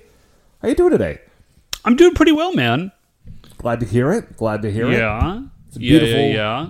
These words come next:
Speaker 1: beautiful week here in Cleveland.
Speaker 2: It actually has been, although we were in Maryland for the weekend, and it was warmer in Maryland, and it's been kinda cold and rainy here, which isn't as cool, but,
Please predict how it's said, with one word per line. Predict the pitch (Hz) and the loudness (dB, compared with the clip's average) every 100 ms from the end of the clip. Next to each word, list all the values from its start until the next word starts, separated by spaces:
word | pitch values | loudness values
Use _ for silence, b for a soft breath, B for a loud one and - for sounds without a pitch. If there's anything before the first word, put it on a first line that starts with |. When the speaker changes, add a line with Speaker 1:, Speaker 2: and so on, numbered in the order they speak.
| - | -2
Speaker 1:
beautiful | 143 147 139 131 | 0 2 2 0
week | 127 139 | 0 -2
here | - 131 | -6 -8
in | 165 | -8
Cleveland. | 147 151 151 156 208 302 - - - B B B - | -4 -2 -2 -4 -8 -10 -14 -20 -20 B B B -2
Speaker 2:
It | 226 | 0
actually | 233 339 - 349 359 | 0 -2 -4 -6 -6
has | 269 285 403 156 | -6 -8 -8 -8
been, | 143 131 120 | -6 -6 -6
although | 127 151 147 175 | -8 -8 -4 -4
we | 170 196 | -4 -6
were | 202 202 | -6 -6
in | 180 | -6
Maryland | 170 226 180 143 | -8 -6 -6 -6
for | - 127 | -8 -8
the | 127 | -6
weekend, | 156 147 113 98 95 98 | -6 -6 -6 -6 -10 -12
and | 127 131 | -8 -6
it | 135 | -4
was | 135 113 | -6 -10
warmer | 117 160 175 170 160 | -10 -8 -6 -6 -6
in | 143 131 | -6 -4
Maryland, | 117 120 110 95 92 | -4 -4 -4 -6 -10
and | 107 | -8
it's | 113 - | -8 -8
been | 131 | -10
kinda | 139 120 | -8 -12
cold | - 123 117 | -8 -6 -6
and | 107 | -6
rainy | 107 101 98 b b b b b b | -6 -6 -8 b b b b b b
here, | - 269 247 156 160 160 - - | -10 -2 0 2 0 -4 -14 -8
which | 147 139 | -6 -6
isn't | 151 147 - | -6 -8 -10
as | 175 180 - _ _ - | -10 -10 -12 _ _ -16
cool, | 143 123 120 127 - | -8 -4 -4 -6 -8
but, | 185 | -10